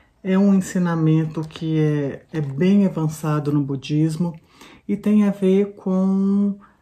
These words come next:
a realização de como as coisas realmente são, do que realmente é a realidade. Esse livro, nesse livro ele vai ensinar,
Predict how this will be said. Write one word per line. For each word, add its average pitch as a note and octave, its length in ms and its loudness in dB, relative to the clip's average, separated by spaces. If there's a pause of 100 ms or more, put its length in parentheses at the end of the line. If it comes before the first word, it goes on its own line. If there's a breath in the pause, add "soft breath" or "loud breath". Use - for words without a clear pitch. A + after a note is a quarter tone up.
(120)
a F3 140 -4
realização F3+ 1200 0
de F3 180 -6
como G#3+ 640 2
as F#3 180 -6
coisas F#3+ 600 -2
realmente F#3+ 680 0
são, D3 420 -2
do D3 280 -6
que F#3 200 -6
realmente F#3+ 840 0
é D#3 300 0
a E3 100 -6
realidade. D#3+ 920 -6 (640 loud breath)
Esse E3 260 -6
livro, E3 880 -2 (560 loud breath)
nesse F3+ 340 -4
livro F3 440 -2
ele E3 180 -2
vai D#3 260 0
ensinar, E3+ 800 -2